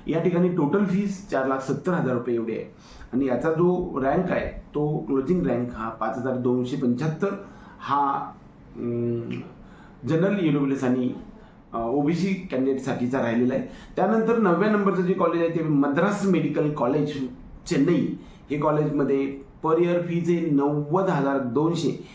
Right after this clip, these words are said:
एवढी पहिल्या वर्षी फी आहे, नंतर सत्तर हजार रुपये per year साडेतीन वर्षासाठी फीज आहे.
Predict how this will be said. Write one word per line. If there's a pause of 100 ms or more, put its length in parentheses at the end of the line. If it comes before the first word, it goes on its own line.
(140)
एवढी
पहिल्या
वर्षी
फी
आहे,
नंतर
सत्तर
हजार
रुपये
per
year (400)
साडेतीन
वर्षासाठी
फीज
आहे.